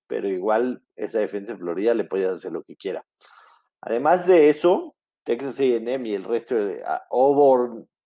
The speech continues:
terrible. El S E C es, esta temporada no existió. Además de eso, tenías a, a un playmaker, dos playmakers brutal, quitando a Jalen Waddell porque también lo es, pero estuvo fuera toda la temporada.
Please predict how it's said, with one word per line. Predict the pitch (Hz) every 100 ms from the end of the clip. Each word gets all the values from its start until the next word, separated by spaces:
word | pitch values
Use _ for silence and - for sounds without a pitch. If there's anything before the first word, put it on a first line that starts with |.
| -
terrible. | 143 131 151 131 104
El | 113
S | 135 135
E | 143
C | 139 135
es, | 123 113
esta | 95 107 -
temporada | 107 107 98 110 107 107
no | 104 110 113 120
existió. | 110 - - - - _ _ _ _ _ _
Además | - 117 151 180
de | 165
eso, | 160 - 151 - _ _ _ _
tenías | - 113 135 151 139
a, | 120 104
a | - 110
un | 120 123
playmaker, | 135 117 117 117 - 120 104 - _ _
dos | 127 160
playmakers | 156 123 113 117 110 131 104
brutal, | 95 85 101 - 240 _ _ _ _
quitando | - 101 110 113
a | 117
Jalen | 98 110 107 95
Waddell | 101 101 90
porque | 92 90
también | 92 101
lo | 95 101
es, | 113
pero | -
estuvo | 82 - 87
fuera | - 90
toda | 85 82
la |
temporada. | - 85 92 139 139